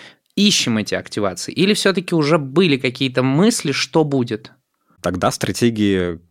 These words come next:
Speaker 2: как таковой не было. Ну, было общее понимание, вот аудитория геймеров, она нам интересна.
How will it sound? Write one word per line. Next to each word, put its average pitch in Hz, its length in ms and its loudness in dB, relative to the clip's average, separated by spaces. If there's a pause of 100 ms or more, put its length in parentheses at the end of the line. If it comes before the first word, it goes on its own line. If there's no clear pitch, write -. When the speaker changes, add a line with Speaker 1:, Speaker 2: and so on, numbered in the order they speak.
(120)
Speaker 2:
как 110 200 -6
таковой 113 340 0
не 117 200 4
было. 87 300 -4
Ну, 131 160 2 (260)
было 120 260 2
общее 147 320 2
понимание, 117 560 0
вот 95 200 -2
аудитория 101 440 2
геймеров, 101 540 0
она 98 200 0
нам 113 180 0
интересна. 95 720 -2